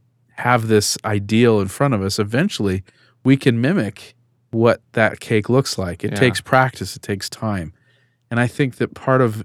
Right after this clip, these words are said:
Speaker 1: your book is giving you the skill set, knowing that you're not gonna come after finishing this book and have it all figured out.
Speaker 2: Yeah.
Speaker 1: You've gotta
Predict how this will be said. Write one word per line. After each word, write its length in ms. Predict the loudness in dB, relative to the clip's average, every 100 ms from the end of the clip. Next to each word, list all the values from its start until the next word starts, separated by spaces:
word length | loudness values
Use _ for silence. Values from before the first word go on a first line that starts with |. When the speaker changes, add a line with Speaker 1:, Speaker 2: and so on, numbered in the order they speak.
| -6
Speaker 1:
your 200 | -4 -4
book 340 | 0 0 0 -6
is 360 | -4 -4 -6 -8 _ _ _
giving 320 | 2 4 4
you 160 | 4 2
the 100 | 2
skill 360 | -2 2 2 2
set, 360 | 2 2 0 -2
knowing 720 | -2 2 2 2 -2 -6 -12 _ -4
that 200 | -4 -4 _ -4
you're 140 | 2
not 180 | 2 2
gonna 180 | 2 -2
come 260 | 2 4
after 260 | 4 0 -2
finishing 480 | -6 -4 -4 -4 -6
this 120 | -8
book 400 | -2 0 0 -4 _ _ _ -6
and 120 | -2
have 220 | 0 0
it 80 | 2
all 100 | -2
figured 360 | -2 -4 -2 -4
out. 240 | -4 -6
Speaker 2:
Yeah. 220 | -6 -6 -8 _ _
Speaker 1:
You've 220 | -6 -4 2
gotta 340 | 6 6